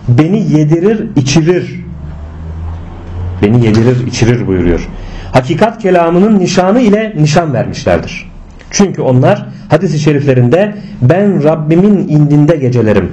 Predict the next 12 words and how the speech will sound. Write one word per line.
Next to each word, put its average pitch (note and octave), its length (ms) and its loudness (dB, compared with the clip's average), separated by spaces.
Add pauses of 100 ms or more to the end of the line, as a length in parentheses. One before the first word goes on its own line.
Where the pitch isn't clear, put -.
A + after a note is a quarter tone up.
beni C3+ 300 2
yedirir C3+ 500 2
ve D3 120 2
içirir" B2+ 560 0 (160)
buyurmaktadır F#2+ 680 0 (840)
der A2 240 0 (160)
Mevlana. F#2+ 440 2 (1000)
Ve C4 120 2
insanın C4+ 500 -2
gıda A#3+ 280 2
ile G#3 180 2
yaşamasıyla F#3 720 2